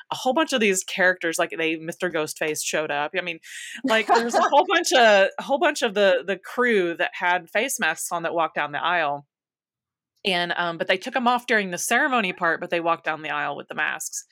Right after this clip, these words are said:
Speaker 1: Um, so I love the fact that my bride chose a very, very deep maroon gown with flowers. And, um, she also,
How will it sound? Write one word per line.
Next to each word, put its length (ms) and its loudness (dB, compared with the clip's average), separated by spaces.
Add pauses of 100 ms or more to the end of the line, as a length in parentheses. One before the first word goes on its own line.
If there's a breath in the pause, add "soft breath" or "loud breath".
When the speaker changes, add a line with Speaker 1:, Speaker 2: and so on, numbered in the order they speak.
(480 loud breath)
Speaker 1:
Um, 200 0
so 140 -4
I 100 2
love 200 -4
the 100 2
fact 200 2
that 120 0
my 140 2
bride 400 2
chose 400 -2
a 140 -2
very, 540 -2
very 380 -2
deep 320 -4
maroon 800 -4
gown 580 -2 (400 loud breath)
with 220 0
flowers. 1080 -2
And, 500 -2
um, 540 -6
she 300 -4
also, 760 -2